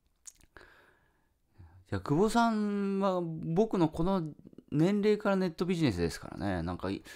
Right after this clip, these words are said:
そう思うと、なんか僕はラッキーでしたよね。<laughs> すいません。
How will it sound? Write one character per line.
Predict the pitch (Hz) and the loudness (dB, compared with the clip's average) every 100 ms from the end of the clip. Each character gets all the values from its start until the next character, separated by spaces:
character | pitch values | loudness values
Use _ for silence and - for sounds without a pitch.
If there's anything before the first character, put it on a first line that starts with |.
| - | -12
そ | - 165 | -4 -2
う | |
思 | 190 202 | 0 0
う | 156 | 2
と、 | 107 87 - - - - | 2 0 -8 -20 -20 -12
な | - | -8
ん | 135 | -6
か | 101 | -4
僕 | 113 147 127 | -4 -2 0
は | |
ラ | 92 117 | 2 0
ッ | - | -2
キ | 107 | -4
ー | |
で | 73 | -4
し | - | -8
た | - | -10
よ | - - 95 | -10 -12 -8
ね。 | 92 - 92 | -8 -8 -14
<laughs> | - | -14
す | - - - | -14 -10 -8
い | 87 | -8
ま | 82 | -8
せ | - | -10
ん。 | 85 | -12